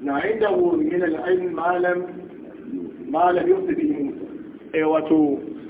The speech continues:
Speaker 2: yana da wani irin ilimi ma lam yu'ta Musa bihi,
Speaker 1: Musa.
Speaker 2: wanda ba a ba Annabi Musa shi ba. Allah ya bashi wani ilimi, shi wannan bawan Allah wanda yake mahaɗan teku guda biyu, wanda ba a bai wa Annabi Musa ba, alayhi salam.
Speaker 1: Fa, fa habba rahil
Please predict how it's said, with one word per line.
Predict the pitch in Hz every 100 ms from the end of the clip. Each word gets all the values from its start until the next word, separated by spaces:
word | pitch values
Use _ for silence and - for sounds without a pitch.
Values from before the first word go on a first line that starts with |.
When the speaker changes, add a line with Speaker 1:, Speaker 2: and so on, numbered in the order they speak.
| -
Speaker 2:
yana | - 202 208 160
da |
wani | 156 175 185
irin | 208 180 156
ilimi | 190 170 165 170
ma | 175 175
lam | 175 175
yu'ta | 196 214 190 160
Musa | 175 160 175
bihi, | 147 131 131
Speaker 1:
Musa. | 147 - - - - - -
Speaker 2:
wanda | 165 165
ba | 160 160
a |
ba | 190 202
Annabi | 160 170 165
Musa | 151 151 151
shi | 143
ba. | 160 147
Allah | 185 190
ya | 170
bashi | 175 170
wani | 165 175
ilimi, | 196 175 190 262 - - - - - -
shi | - 190
wannan | 180 165
bawan | 165 180 170
Allah | 175 165
wanda | 151 170
yake | 170 160
mahaɗan | 170 175 185
teku | 175 160 175
guda | 160 160
biyu, | 165 226 - - - -
wanda | 185 220
ba | 180 170
a |
bai | 175 208
wa | 190
Annabi | 156 175 165
Musa | 156 165 160
ba, | 165
alayhi | 147 147
salam. | 135 135 127
Speaker 1:
Fa, | 160 156 151 - 135 123 123 131 151 127 135 123 120 120 147
fa | 143 151
habba | 185 156 143
rahil | 120 156